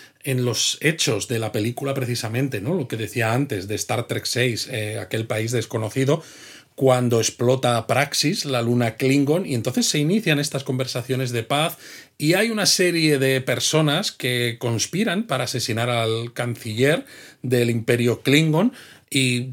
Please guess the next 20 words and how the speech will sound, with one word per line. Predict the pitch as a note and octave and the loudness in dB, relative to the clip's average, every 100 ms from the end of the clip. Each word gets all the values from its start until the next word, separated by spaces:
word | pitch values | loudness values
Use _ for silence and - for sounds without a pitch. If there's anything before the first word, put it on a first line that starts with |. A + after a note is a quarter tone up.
| - | 0
culpan | F#3 A#3 D#3 C#3+ G3 G3+ | 4 4 4 0 -2 -2
a | B2+ | -4
Kirk | - D3 D3+ | 0 0 2
de | B2+ C#3 | 2 2
esto, | D#3 D#3+ - | 0 -4 -2
y | C3 | 2
hay | F#3 | 2
tanto | G3+ D#3+ C#3+ C3+ | 0 -2 -2 0
gente | C3 D#3+ B3 A3+ B2+ | -2 2 2 2 2
de | A#2+ | 2
la | A#2 | 0
flota | - C3 C#3 | -2 -4 -4
estelar, | - A#2 B2 E3 - | -2 0 0 -2 -6
tanto | D#3 D3+ B2 A#2+ | -10 -8 -6 -8
gente | - F#3+ A#3+ D#3 | 2 4 4 4
del | C3 | 0
Imperio | A#2+ A2 B2+ C#3+ | 0 -2 -2 -2
Klingon, | C#3 C#3+ F3+ G3+ | 0 0 0 0
como | D3+ B2+ | -2 0
incluso | A#2 A#2 B2+ B2+ G#3 | -2 0 0 2 -2